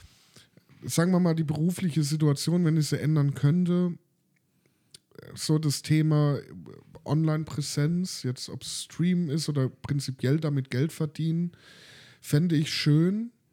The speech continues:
wenn ich das mit meinem Beruf vereinbaren könnte, dass ich sag, ich schaff zum Beispiel in meinem Beruf nur zwei oder drei Tage die Woche, ja, halbiert es quasi und den Rest finanziert sich eben dadurch, dass ich quasi zwei Jobs hab,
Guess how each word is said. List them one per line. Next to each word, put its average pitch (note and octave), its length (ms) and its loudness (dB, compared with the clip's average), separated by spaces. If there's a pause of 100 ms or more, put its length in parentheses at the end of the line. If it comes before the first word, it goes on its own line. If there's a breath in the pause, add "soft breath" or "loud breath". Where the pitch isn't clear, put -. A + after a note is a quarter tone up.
wenn C#3 220 -2
ich D3+ 220 -4
das - 420 0
mit C#3+ 200 -4
meinem C3+ 320 2
Beruf D3+ 320 -2
vereinbaren A#2+ 800 0
könnte, A2 480 -2 (840 soft breath)
dass A#2+ 180 -2
ich C3 120 -2
sag, C3+ 260 0
ich B2+ 120 -4
schaff - 380 -2 (120)
zum - 180 -4
Beispiel C3+ 340 2
in B2+ 100 0
meinem B2+ 300 2
Beruf C#3 720 0
nur C3 360 -2
zwei B2+ 380 -2
oder B2+ 180 0
drei A#2 260 -4
Tage C3 460 0
die D3+ 220 -6
Woche, E3 320 -2 (680)
ja, D3+ 340 -2
halbiert C#3 460 -2
es F3 160 -8
quasi F3 640 -2 (680 loud breath)
und C3 120 0
den C#3 120 6
Rest C#3 300 0
finanziert D3 600 0
sich - 280 -8
eben B2+ 260 0
dadurch, A2+ 500 -2
dass A2+ 180 -6
ich A2 80 -10
quasi B2 340 -4
zwei - 280 0
Jobs - 500 -4
hab, - 320 -6